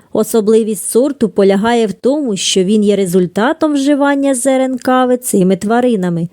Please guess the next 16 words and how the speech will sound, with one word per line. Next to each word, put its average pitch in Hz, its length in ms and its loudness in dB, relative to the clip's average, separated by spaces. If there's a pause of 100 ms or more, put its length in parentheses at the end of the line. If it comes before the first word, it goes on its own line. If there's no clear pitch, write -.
(420)
Поїдаючи 214 680 0
каву, 240 460 0
звірята 185 560 0
виділяють 208 760 0
її 277 200 4
в 262 40 0
неперетравленому 196 1040 -2
вигляді. 175 600 0 (580)
На 208 120 0
думку 269 320 -2
фахівців, 302 720 0
зерна 214 480 -2
кави 269 400 0
обробляються 269 880 0
всередині 196 640 0
тварини 214 600 0